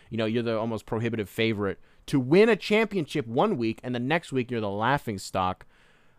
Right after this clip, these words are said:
Um, and I'm not gonna make jokes about Paul George because I think they're tired, and if it really did come down to a mental health thing, I don't think that's funny, and I don't think it's worth joking about. And the same also goes for Danny Green. Um, so we finally get the apex that we were not expecting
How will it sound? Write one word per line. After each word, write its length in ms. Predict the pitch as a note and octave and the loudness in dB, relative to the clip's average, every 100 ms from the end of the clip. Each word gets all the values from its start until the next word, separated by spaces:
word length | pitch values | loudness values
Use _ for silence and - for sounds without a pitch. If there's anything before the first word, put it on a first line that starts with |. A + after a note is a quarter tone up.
| _ | _
Um, 280 | F#2 F#2 F#2 | -6 -4 -4
and 100 | D3 | -2
I'm 100 | G#3 | 0
not 120 | B3 | 2
gonna 120 | B3+ A#3 | 2 2
make 180 | G#3+ | 0
jokes 280 | D#3+ E3+ E3+ | 2 0 2
about 220 | D#3+ D3 | 4 4
Paul 200 | - C#3+ | 6 4
George 480 | B2+ B2 B2+ B2+ B2 | 4 4 6 4 0
because 340 | A#2 - A#2 A2+ | -8 0 2 2
I 80 | |
think 200 | A2 C#3+ | 0 -2
they're 120 | A#2+ A2+ | -2 -4
tired, 560 | - G#2+ A2 A2 G#2+ | 0 2 2 2 0
and 140 | - A2 | -2 -4
if 160 | A2 | -2
it 100 | A#2 | -2
really 240 | A#2+ C3+ C3+ | 2 4 6
did 200 | B2+ B2+ | 4 2
come 140 | B2 | 0
down 180 | A2+ A2+ | 0 0
to 60 | A2 | 0
a 40 | |
mental 280 | G#2+ A2 G#2 | 0 -2 -2
health 200 | G#2 G#2 | -2 -2
thing, 180 | - G2+ | -4 -6
I 100 | F#2 | -4
don't 260 | - B2 | -2 -2
think 160 | B2 A2 | -2 -4
that's 160 | G2+ - | -4 -4
funny, 260 | G2+ G2 | -6 -4
and 100 | G2 | -4
I 60 | F#2 | -4
don't 240 | G#2 G2 | -4 -4
think 140 | G2 F#2+ | -6 -8
it's 140 | - | -8
worth 180 | G2 F2 | -10 -4
joking 300 | A#2+ A2+ A#2+ | -4 -2 -6
about. 180 | A#2 B2 | -4 -4
And 80 | |
the 40 | D3+ | -6
same 320 | - E3+ D#3 | -2 0 2
also 280 | D3 D#3 D3+ | 2 2 2
goes 220 | C3 B2+ | 2 2
for 120 | - | 2
Danny 240 | A2 A2 G#2 | -2 -2 -2
Green. 400 | G#2+ C#3 D3 C#3+ - - - _ _ _ - | 0 0 2 -2 -10 -20 -20 _ _ _ -8
Um, 440 | G#2+ G#2 F#2+ F#2+ - _ _ _ _ _ _ _ | -4 -2 -4 -8 -14 _ _ _ _ _ _ _
so 140 | - D3 | -2 0
we 80 | |
finally 440 | D3 G3+ A3+ A3 G#3 | 0 2 2 4 4
get 220 | F3+ D#3+ | 2 2
the 120 | D#3+ | 0
apex 480 | C#3+ C#3 C#3+ C3+ - | 2 2 2 -2 0
that 320 | B2 A2+ A2+ | 0 2 0
we 100 | A#2+ | -4
were 220 | B2+ C3 | -4 -4
not 400 | C3 D#3 C4 C#3+ - - | 0 2 2 0 -6 -16
expecting 680 | - - F#2+ - G#2 D#3+ | -14 -6 -6 -4 -6 -6